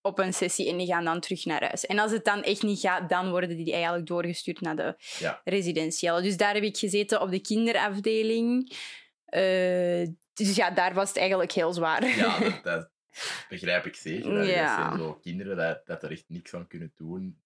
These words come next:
Speaker 2: Aan, allee, vaak aan dingen dat, dat ermee gebeurt. En, allee,
Speaker 1: Ja,
Speaker 2: ik kan me
Speaker 1: inderdaad.
Speaker 2: wel voorstellen dat dat wel zo een beetje een tol eist.
Speaker 1: Ja, sowieso. Maar het ding was... Allee, ik vond dat interessant, maar ik zat daar ook wel ergens met de instelling van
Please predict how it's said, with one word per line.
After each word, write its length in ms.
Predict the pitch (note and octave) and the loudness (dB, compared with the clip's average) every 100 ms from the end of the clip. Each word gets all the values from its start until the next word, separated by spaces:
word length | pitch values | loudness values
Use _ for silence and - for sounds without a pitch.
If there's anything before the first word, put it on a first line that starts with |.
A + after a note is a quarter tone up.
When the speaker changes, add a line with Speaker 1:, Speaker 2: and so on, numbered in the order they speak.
| _ _ | _ _
Speaker 2:
Aan, 380 | - F2+ F2 F2 _ - | -6 -4 -4 -8 _ -8
allee, 300 | E2 C#2+ - - | -4 -4 -8 -12
vaak 380 | - E2 E2 - _ - | -4 -4 -4 -10 _ -12
aan 260 | - F2 - | -8 -8 -12
dingen 340 | D#2+ E2+ D#2+ _ _ _ | -12 -10 -12 _ _ _
dat, 240 | E2+ D#2+ - | -8 -8 -8
dat 220 | D#2+ - | -12 -10
ermee 240 | E2 D#2+ D2 | -10 -10 -12
gebeurt. 460 | D2 C#2+ D2+ - | -14 -10 -8 -8
En, 300 | - D#2 D#2+ _ | -10 -12 -14 _
allee, 220 | - G#3 G3+ | -2 0 2
Speaker 1:
Ja, 200 | G3 F#3 | 2 0
Speaker 2:
ik 60 | |
kan 80 | - | 0
me 40 | F#3 F#3 | -2 -2
Speaker 1:
inderdaad. 440 | F3+ F3+ F3+ F3+ | 0 0 2 0
Speaker 2:
wel 120 | - | -2
voorstellen 520 | - E2 - G2+ G2 | -4 -8 -6 -4 -2
dat 140 | F#2 - | -2 -4
dat 140 | D2+ | -4
wel 200 | D#2 D2+ | -2 -4
zo 140 | D#2+ E2 | -4 -8
een 160 | E2 | -8
beetje 240 | D#2+ - E2 | -10 -12 -10
een 180 | C#2+ - | -12 -10
tol 240 | D#2 - | -10 -8
eist. 440 | A#1+ C2+ - - _ _ - | -8 -8 -8 -14 _ _ -4
Speaker 1:
Ja, 440 | G#3+ G#3+ F3 - F#3+ | 2 2 2 -2 -4
sowieso. 680 | G3 F#3 F3+ F3 F3 F3 - - - | -2 0 -2 -4 -4 -4 -8 -12 0
Maar 160 | A3 - | 0 2
het 220 | A3+ G3+ | 0 2
ding 160 | B3 | 2
was... 160 | C4 G#3+ - - - | 2 0 -6 -6 -2
Allee, 420 | - G#3+ F#3+ - - - - - - _ _ _ _ | 2 2 2 -2 -16 -14 -14 -16 -20 _ _ _ _
ik 160 | - A3 | -4 0
vond 120 | B3 | 2
dat 100 | B3 | 2
interessant, 560 | A#3+ A#3+ F#3 A3+ B3 B3+ | 2 0 2 2 2 2
maar 240 | A#3 - - | 2 2 -2
ik 180 | G3+ | -4
zat 240 | - G#3+ A3 | 2 2 4
daar 140 | A3 | 2
ook 140 | G#3 G3+ | 2 2
wel 140 | G3 | 0
ergens 400 | - F#3+ G3 F#3+ | 2 0 0 0
met 200 | G3 F3 | -2 -2
de 100 | - | -2
instelling 640 | - F#3+ F3 - F3+ F3 | 0 0 0 -2 0 0
van 460 | F3 D#3+ D#3+ - - | 0 0 -2 -6 -12